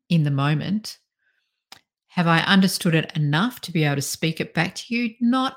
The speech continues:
a chance in hell. String theory is one of those things that is <laughs> qu-, quite literally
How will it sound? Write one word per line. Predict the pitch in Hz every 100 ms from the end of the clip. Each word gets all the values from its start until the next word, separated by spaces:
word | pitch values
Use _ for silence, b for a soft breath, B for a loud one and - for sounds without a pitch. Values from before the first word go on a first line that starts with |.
| -
a | 208 202
chance | 202 208 196 196 190
in | 185 180
hell. | 165 156 - - _ _ _ _
String | _ - 226 226
theory | 220 220 214 208 196
is | 170
one | 180 180
of |
those | 180 165 -
things | 170 160 156
that | 151
is | 151 147 - - _
<laughs> | 202 -
qu-, | 247 240 -
quite | 233 214 175
literally | 202 233 - 185 165